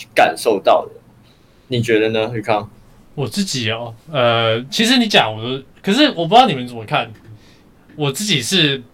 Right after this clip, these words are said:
Speaker 2: 你们还有轰-，你们还有轰家，我自己是真的一个人到处跑。就是我可能，我可能认识一群人也顶多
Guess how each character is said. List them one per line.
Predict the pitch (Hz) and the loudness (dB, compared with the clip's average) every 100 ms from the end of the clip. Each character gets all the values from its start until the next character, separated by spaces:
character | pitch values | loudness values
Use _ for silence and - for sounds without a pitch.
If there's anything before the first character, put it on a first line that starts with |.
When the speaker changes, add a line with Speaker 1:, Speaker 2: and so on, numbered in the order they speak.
| _ - - | _ -18 -4
Speaker 2:
你 | 170 | 0
们 | 156 | 6
还 | 226 | 6
有 | 160 | 6
轰-， | 170 175 170 | 4 2 2
你 | |
们 | 156 | 6
还 | 190 | 6
有 | 143 | 6
轰 | 135 127 | 2 0
家， | 127 113 | 0 0
我 | 117 | -2
自 | - | -4
己 | 156 | -4
是 | 135 | -2
真 | 147 | -2
的 | 143 | -2
一 | 127 | -2
个 | 120 117 | -6 -6
人 | 113 | 0
到 | 123 | 0
处 | 113 123 | -2 -10
跑。 | 120 110 - _ _ _ - | -12 -16 -20 _ _ _ -12
就 | 190 | -6
是 | 214 | -2
我 | 208 | -2
可 | 160 | -2
能， | 123 127 120 _ _ - _ - - | -2 -2 -8 _ _ -20 _ -20 -18
我 | 156 156 | -10 -6
可 | 160 | -6
能 | 127 117 135 151 | -6 -8 -12 -8
认 | 185 165 | -4 -4
识 | 160 160 | -6 -6
一 | |
群 | 165 127 | -8 -8
人 | 110 | -12
也 | 123 | -12
顶 | 127 113 107 | -12 -12 -12
多 | 117 117 117 117 | -10 -8 -8 -10